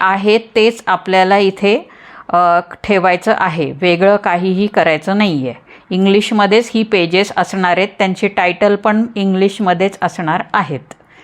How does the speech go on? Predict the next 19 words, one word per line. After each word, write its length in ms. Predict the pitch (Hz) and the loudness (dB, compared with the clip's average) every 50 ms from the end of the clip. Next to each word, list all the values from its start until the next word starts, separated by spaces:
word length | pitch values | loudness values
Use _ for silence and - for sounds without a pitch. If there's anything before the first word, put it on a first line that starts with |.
| - - - - _ _ | -20 -20 -20 -20 _ _
ओके, 300 | 208 220 - 311 349 320 - - - - - | -10 -4 -4 -4 -4 -4 -10 -18 -20 -18 -6
अ, 320 | - - 196 196 196 196 196 196 - - | -2 0 2 4 4 2 2 0 0 2
so 160 | 233 233 240 233 - 220 | 2 2 2 0 -2 0
हे 360 | 185 233 254 277 277 - - - - _ _ _ _ _ 208 175 | 2 2 2 2 0 -4 -8 -16 -20 _ _ _ _ _ -4 0
झाल्यावर 680 | 233 220 208 208 214 226 240 233 220 220 202 202 240 240 - - _ _ _ _ _ _ _ _ | 0 2 4 4 4 4 2 2 2 2 2 2 0 -2 -8 -14 _ _ _ _ _ _ _ _
पब्लिश, 640 | 233 220 196 175 170 143 131 - - - - - - - _ _ _ _ _ _ _ _ _ _ _ _ _ _ _ _ _ _ _ _ _ _ _ | -2 -2 -2 -2 -4 -6 -6 -8 -12 -16 -16 -18 -20 -20 _ _ _ _ _ _ _ _ _ _ _ _ _ _ _ _ _ _ _ _ _ _ _
कन्फर्म. 460 | - 185 175 156 147 139 - 139 123 113 - _ _ _ _ _ _ _ _ _ _ _ - | -2 -2 -2 -2 -4 -8 -10 -12 -12 -12 -16 _ _ _ _ _ _ _ _ _ _ _ -4
तर 80 | 202 | -2
इथे 260 | 202 202 196 - 226 | -2 -2 -2 0 2
एक 220 | 220 233 240 233 - | 2 2 0 -2 -2
पेज 280 | - 202 202 233 226 208 | 0 2 2 2 2 2
लगेच 380 | 202 196 185 185 220 233 - - _ _ _ _ - _ - | 0 0 2 0 -2 -2 -4 -10 _ _ _ _ -20 _ -6
क्रिएट 400 | 214 214 220 190 165 151 156 - | -2 0 2 2 2 0 -2 -4
होईल. 120 | 147 139 - | -6 -4 -2
हे 80 | 185 180 | -2 -2
बघा, 180 | 143 127 139 143 | -2 -4 -6 -8
हे 180 | 135 - 180 | -4 -4 -4
आत्ता, 400 | - - 175 170 175 - _ 170 165 - - - - - - - _ _ - | -2 -2 -4 -4 -6 -6 _ -4 -4 -4 -6 -14 -20 -20 -20 -20 _ _ -4
अ, 340 | - 160 160 156 156 156 151 | -2 0 2 2 2 0 -2